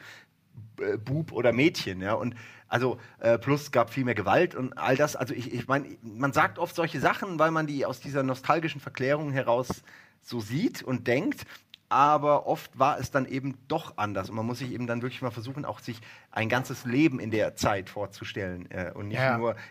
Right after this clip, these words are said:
Speaker 1: die fünf Minuten, wenn man nach Hause kommt und das Essen auf dem Tisch steht,
Speaker 2: Und
Speaker 1: so.
Speaker 2: vor allem auch nicht
Speaker 1: Ähm,
Speaker 2: Mitglied der Königsfamilie sein,
Speaker 1: <laughs> ja, ja,
Speaker 2: sondern
Speaker 1: genau.
Speaker 2: einer von den
Speaker 1: Einer von den
Speaker 2: neunundneunzig Komma neun Prozent
Speaker 1: Peasants.
Speaker 2: derjenigen,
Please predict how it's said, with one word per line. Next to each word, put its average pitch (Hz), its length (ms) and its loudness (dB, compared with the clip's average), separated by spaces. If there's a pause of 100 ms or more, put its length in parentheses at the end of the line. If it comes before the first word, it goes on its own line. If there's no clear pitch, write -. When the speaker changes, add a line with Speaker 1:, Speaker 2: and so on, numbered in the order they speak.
Speaker 1:
die 120 80 -4
fünf 151 240 -4
Minuten, 135 400 0
wenn 117 100 2
man 117 80 0
nach 110 120 -4
Hause 127 240 0
kommt 131 300 0
und 123 120 -6
das 117 100 -8
Essen 143 220 0
auf 101 80 -2
dem 101 100 -8
Tisch 101 140 -6
steht, 92 200 -6
Speaker 2:
Und 151 120 2
Speaker 1:
so. 127 60 -8
Speaker 2:
vor 151 120 2
allem 147 160 0
auch 160 80 -4
nicht 143 260 -2
Speaker 1:
Ähm, 160 140 -6
Speaker 2:
Mitglied 147 280 -4
der 123 80 -2
Königsfamilie 165 680 0
sein, 156 140 2
Speaker 1:
<laughs> - 20 4
ja, - 80 8
ja, 160 60 2
Speaker 2:
sondern 160 260 4
Speaker 1:
genau. 143 140 6
Speaker 2:
einer 180 240 6
von 170 240 0
den 160 320 0
Speaker 1:
Einer 160 180 6
von - 20 4
den - 0 -
Speaker 2:
neunundneunzig 165 380 4
Komma 143 160 2
neun 151 80 4
Prozent 151 240 4
Speaker 1:
Peasants. 165 320 2
Speaker 2:
derjenigen, 160 240 0